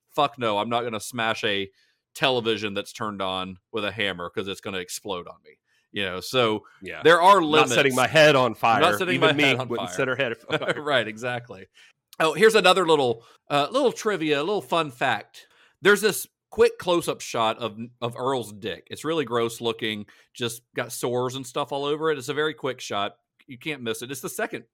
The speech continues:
Speaker 1: dick shot of the movie, actually, I believe. Uh, but apparently, when they shot this insert shot, Divine's actual penis was deemed too small for the scene. So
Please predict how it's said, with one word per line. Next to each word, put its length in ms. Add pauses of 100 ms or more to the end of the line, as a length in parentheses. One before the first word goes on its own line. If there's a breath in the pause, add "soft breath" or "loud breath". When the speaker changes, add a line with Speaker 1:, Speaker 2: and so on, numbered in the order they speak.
(120)
Speaker 1:
dick 200
shot 220
of 100
the 80
movie, 280
actually, 400
I 60
believe. 320 (500 soft breath)
Uh, 240
but 180
apparently, 680 (160 soft breath)
when 160
they 80
shot 340
this 220
insert 500
shot, 400 (280)
Divine's 640 (100)
actual 400
penis 480
was 180
deemed 540
too 240
small 440
for 140
the 120
scene. 420 (340 soft breath)
So 560